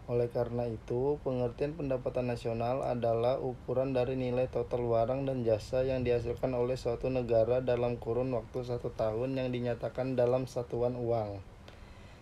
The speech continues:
Salah satu tolak ukur yang digunakan untuk menilai kondisi perekonomian suatu negara adalah pendapatan nasional.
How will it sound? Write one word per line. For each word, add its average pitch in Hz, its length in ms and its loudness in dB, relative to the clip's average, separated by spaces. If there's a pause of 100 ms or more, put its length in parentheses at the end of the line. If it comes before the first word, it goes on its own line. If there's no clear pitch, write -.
(140)
Salah 135 320 0
satu 143 400 0 (640)
tolak 127 400 4
ukur 135 320 0
yang 135 80 2
digunakan 127 560 0
untuk 127 320 -4
menilai 127 400 0
kondisi 123 480 -2
perekonomian 123 560 0
suatu 117 240 -4
negara 120 560 2
adalah 120 400 2 (240)
pendapatan 123 560 -4
nasional. 110 560 -12